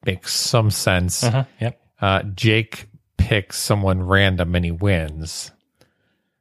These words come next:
Speaker 1: So I'm gonna go with, uh, Doctor Poo Poo himself. I'm gonna go with Steve Wilkerson.
Speaker 2: <laughs> That is a,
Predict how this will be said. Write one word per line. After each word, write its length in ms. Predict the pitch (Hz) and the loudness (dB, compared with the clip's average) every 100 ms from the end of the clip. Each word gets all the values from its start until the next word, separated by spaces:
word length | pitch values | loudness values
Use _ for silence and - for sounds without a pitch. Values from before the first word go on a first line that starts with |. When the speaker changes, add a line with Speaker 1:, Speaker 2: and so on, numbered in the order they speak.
| _ | _
Speaker 1:
So 220 | - 120 | -4 0
I'm 100 | 139 | 0
gonna 140 | 196 | 0
go 180 | 175 160 | 4 4
with, 500 | 135 127 120 117 113 - | 4 4 6 4 2 0
uh, 240 | 104 101 | 0 0
Doctor 300 | 95 107 - | 2 0 0
Poo 200 | - 117 | -4 -4
Poo 200 | - 104 | -2 -2
himself. 380 | 95 90 101 90 | -4 -2 -2 -2
I'm 60 | 104 | -4
gonna 120 | 101 | -2
go 80 | 95 | -2
with 100 | 90 | -2
Steve 240 | - 90 | -2 -2
Wilkerson. 540 | 87 78 85 - 80 190 | -4 -6 -10 -10 -2 0
Speaker 2:
<laughs> 680 | - 180 - - - - - | 2 -2 -4 -18 -16 -6 0
That 120 | 185 | 2
is 160 | 196 - | 2 2
a, 180 | 170 | 2